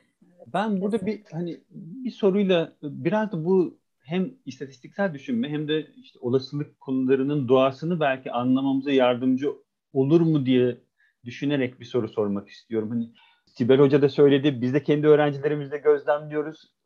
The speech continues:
Hakikaten korkuyorlar. Peki bu korkunun ya da bu kaygının, endişenin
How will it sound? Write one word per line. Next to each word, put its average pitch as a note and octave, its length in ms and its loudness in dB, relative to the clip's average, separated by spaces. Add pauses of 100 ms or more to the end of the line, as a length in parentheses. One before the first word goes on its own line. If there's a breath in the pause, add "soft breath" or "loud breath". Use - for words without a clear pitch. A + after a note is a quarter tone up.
(100)
Hakikaten A3 500 -2
korkuyorlar. D#3 760 2 (100)
Peki E3+ 140 -10 (220)
bu C4 160 -8
korkunun B3+ 760 0 (480)
ya G3 100 4
da G#3 120 6
bu G#3 100 0
kaygının, G#3+ 540 4
endişenin A3 840 4